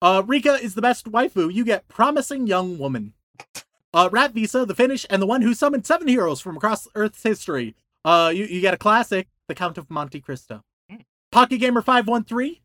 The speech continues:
Speaker 1: you get Lady Snowblood.
Speaker 2: Sounds like a discount Marvel villain.
Speaker 1: <laughs> Please do Angel Beats, please. You get Old Boy. It's just, it's just about a, a, a boy, but he's real old and he wants revenge. <laughs>
Speaker 2: Oh, Jesus. I just looked up the synopsis for Lady Snowblood, and it is a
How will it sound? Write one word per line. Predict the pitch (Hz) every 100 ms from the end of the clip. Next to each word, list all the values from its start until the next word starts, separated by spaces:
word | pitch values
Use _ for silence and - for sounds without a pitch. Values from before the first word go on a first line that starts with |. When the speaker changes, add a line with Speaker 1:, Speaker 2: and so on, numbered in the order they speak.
| _ -
Speaker 1:
you | 190
get | 208 165
Lady | 180 247 277 277
Snowblood. | 226 - 311 330 240 214 156 113 - _ _ - - _ _
Speaker 2:
Sounds | - 127
like | 123 120
a |
discount | 120 - 123 113
Marvel | 120 117 104
villain. | 110 110 117 _ _ - 135
Speaker 1:
<laughs> | 247 - _ _ _ -
Please | 285 233
do | 269 254
Angel | 214 214 208
Beats, | 202 202 214
please. | - 254 208 220 - _
You | - 269
get | 247 220 -
Old | 240 320 330 240
Boy. | 240 185 123 110
It's | 113 -
just, | 131 -
it's | 135 117
just | 135
about | 143 143 139 -
a, | 123
a, | 139 - 139 165 151 143
a |
boy, | 127 180 247
but | 180
he's | 131 113
real | 175 196
old | 202 143 117
and | 120
he | 120
wants | 139 139
revenge. | 151 160 143 120 _ _ _
<laughs> | - 1077 659 _ _ _ -
Speaker 2:
Oh, | 123
Jesus. | 113 117 110
I | 120
just | 123 123
looked | 131 131
up | 135
the | 117
synopsis | - 104 107 - 123
for | 127
Lady | 117 117
Snowblood, | 120 120 117 113 120 131
and | 110 113
it | 120
is | 110 98
a | 98